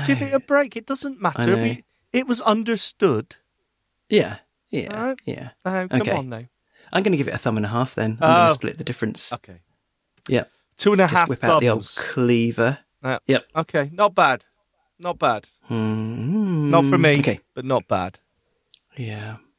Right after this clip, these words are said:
Speaker 1: Okay.
Speaker 2: Still super addicted to my old bike, you know, the old exercise bike.
Speaker 1: What do you mean?
Speaker 2: Just
Speaker 1: What do you
Speaker 2: saying.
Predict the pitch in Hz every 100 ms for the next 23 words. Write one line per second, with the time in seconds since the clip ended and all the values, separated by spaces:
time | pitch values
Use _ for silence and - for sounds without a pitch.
0 | _ _ _ _ _ - - 262 180 143
1 | 110 - - 135 - 110 - 107 - 92
2 | 101 104 104 98 - _ _ 113 104 -
3 | 95 98 104 104 107 107 104 - - -
4 | 95 - 101 98 - 247 269 285 311 147
5 | - - - - 185